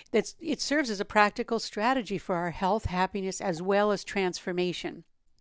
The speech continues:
So the first, as I said, meditation makes our brain plastic.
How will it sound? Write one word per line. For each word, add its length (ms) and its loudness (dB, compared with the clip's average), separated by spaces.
So 160 4
the 80 4
first, 320 4
as 100 -4
I 120 -2
said, 280 -4
meditation 580 0
makes 300 -2
our 80 0
brain 420 -2
plastic. 680 -4